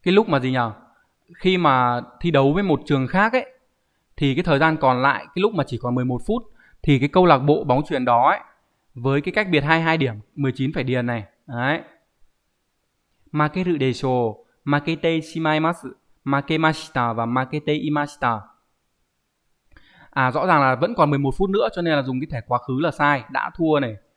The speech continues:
Bốn cũng sai luôn. Một là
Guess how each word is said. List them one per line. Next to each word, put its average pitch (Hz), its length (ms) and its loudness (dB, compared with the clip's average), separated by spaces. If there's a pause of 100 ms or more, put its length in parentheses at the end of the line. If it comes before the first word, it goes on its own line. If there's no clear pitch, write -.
(320)
Bốn 135 260 -2
cũng 175 140 -10
sai 151 200 0
luôn. 147 220 4 (1120)
Một 151 240 4 (100)
là 135 300 2